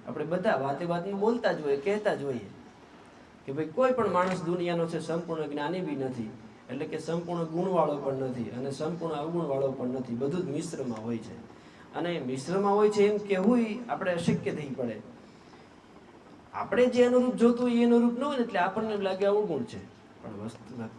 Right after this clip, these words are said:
વ્યક્તિમાં તો પોતાનો જ ગુણ હોય, એ ગુણ કે અવગુણ ન હોય. પણ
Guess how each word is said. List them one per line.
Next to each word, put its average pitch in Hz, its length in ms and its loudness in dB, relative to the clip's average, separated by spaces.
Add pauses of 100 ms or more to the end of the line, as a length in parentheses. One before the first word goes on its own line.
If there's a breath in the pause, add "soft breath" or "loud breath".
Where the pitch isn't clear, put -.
(120)
વ્યક્તિમાં 190 440 -2
તો 233 100 0
પોતાનો 254 440 2
જ 196 60 -2
ગુણ 170 220 4
હોય, 117 180 -2
એ - 280 -14
ગુણ 165 300 -2
કે 214 120 0
અવગુણ 220 300 4
ન 269 80 2
હોય. 147 260 2 (1400 loud breath)
પણ 170 140 -4